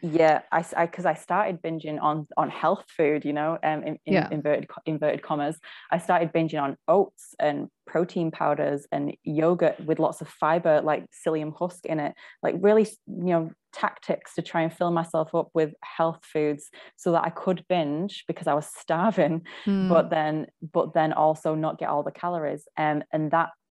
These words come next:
Speaker 1: eventually snowballed into chocolate and, and, you know,
Speaker 2: Mm-hmm.
Speaker 1: less he-, deemed healthy food,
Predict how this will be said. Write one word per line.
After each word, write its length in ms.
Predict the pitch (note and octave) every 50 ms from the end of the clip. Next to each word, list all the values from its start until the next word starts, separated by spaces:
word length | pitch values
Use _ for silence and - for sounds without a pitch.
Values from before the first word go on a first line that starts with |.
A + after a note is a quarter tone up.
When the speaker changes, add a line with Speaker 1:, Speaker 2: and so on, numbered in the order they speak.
| - - -
Speaker 1:
eventually 440 | D#3+ D3 D#3+ D#3 D#3 - - D#3
snowballed 500 | D#3 - - E3 D#3 D3+ D#3 D3 D3 D3
into 800 | - - D#3 D#3 - - - D3+ D3 C#3+ C#3+ C#3+ C#3 C#3 C3+ - -
chocolate 540 | - - - D3+ - - - D3 D3 C#3 - -
and, 380 | D3 C#3+ C#3 C3+ C#3 C#3 - - -
and, 220 | - D3+ D3 C#3+ -
you 80 | - -
know, 100 | D3 C3+
Speaker 2:
Mm-hmm. 100 | F3 G3 - - - - - - - _ _ _ -
Speaker 1:
less 220 | D3+ D3+ D3+ - - - - - _ -
he-, 500 | - - - - - _ F3+ E3+ - E3 D3+
deemed 300 | F#3 F3 E3 D#3+ D#3 -
healthy 400 | - - D#3 D3 D3 - - C#3+
food, 500 | - - - F#3 F3+ D#3+ D3+ D3 C#3+